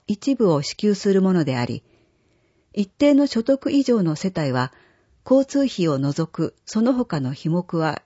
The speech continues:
支給対象外となっているが、引き続き特別支援教育就学奨励費制度について幅広く周知していきたい。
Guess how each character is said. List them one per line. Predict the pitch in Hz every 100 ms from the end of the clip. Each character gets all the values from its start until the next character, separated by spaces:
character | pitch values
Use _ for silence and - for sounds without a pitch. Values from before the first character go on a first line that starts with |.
| -
支 | - -
給 | 262 262
対 | - 233 247
象 | - 262
外 | 220 165
と | - 143
な | 156
っ |
て | - 123
い | 117
る | 117
が、 | 107 - _ _ _ _ _ _
引 | -
き | - 208
続 | 196 185
き | 180 180 - - _ _
特 | - 208 277
別 | 269 269 254
支 | - 233
援 | 247 240
教 | - 233 226
育 | 185 - -
就 | - 233 247
学 | 240 240 233
奨 | - 220 226
励 | 226
費 | 220 220
制 | - 233
度 | 208
に | 170 160
つ | -
い | 165
て | - 139 _ _ _ _
幅 | 175 220
広 | 233 240 196
く | - 143 - _ _
周 | - 233
知 | - 151
し | -
て | 139
い | -
き | -
た | 135
い。 | 101